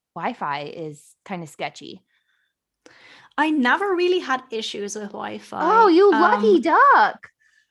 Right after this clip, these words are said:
Speaker 2: yeah, I mean,
Speaker 1: <laughs>
Speaker 2: I do, like, my first, I, I am the person that asks Airbnb hosts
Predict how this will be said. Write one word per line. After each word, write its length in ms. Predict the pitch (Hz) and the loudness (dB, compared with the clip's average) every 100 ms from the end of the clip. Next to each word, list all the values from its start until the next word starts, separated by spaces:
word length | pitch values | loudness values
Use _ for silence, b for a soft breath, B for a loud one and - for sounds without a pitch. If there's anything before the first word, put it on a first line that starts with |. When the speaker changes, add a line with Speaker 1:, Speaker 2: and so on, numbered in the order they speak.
| _ - 294 | _ -8 -4
Speaker 2:
yeah, 480 | 240 247 294 294 254 | 0 4 4 6 4
I 120 | 269 | 4
mean, 180 | 277 277 | 2 2
Speaker 1:
<laughs> 0 | |
Speaker 2:
I 180 | - 269 | 2 0
do, 300 | 214 269 311 | 0 -2 0
like, 220 | 254 247 | 0 0
my 160 | 233 240 | 0 -2
first, 520 | 247 254 262 311 - - | -2 0 0 0 -10 -4
I, 160 | 240 233 | -4 0
I 120 | 254 | 2
am 240 | 262 285 339 | 2 0 -2
the 80 | |
person 580 | 370 285 226 240 254 262 | -4 -6 -6 -6 -6 -4
that 160 | 226 208 | -2 -2
asks 420 | 202 202 233 - - | -2 -2 -4 -12 -12
Airbnb 600 | 202 208 226 233 240 247 | -10 -8 -6 -4 -4 -6
hosts 600 | 240 214 226 269 - | -6 -6 -6 -8 -14